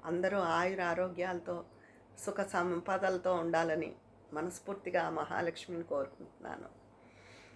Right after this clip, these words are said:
అందరూ పూజా హడావిడిలో ఉండుంటారు అనుకుంటున్నాను.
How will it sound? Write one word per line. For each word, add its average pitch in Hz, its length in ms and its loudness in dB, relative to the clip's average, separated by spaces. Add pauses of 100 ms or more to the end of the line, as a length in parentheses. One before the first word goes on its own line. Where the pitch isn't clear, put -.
(160)
అందరూ 190 280 6
పూజా 196 400 6
హడావిడిలో 180 600 8
ఉండుంటారు 165 580 2
అనుకుంటున్నాను. 160 760 0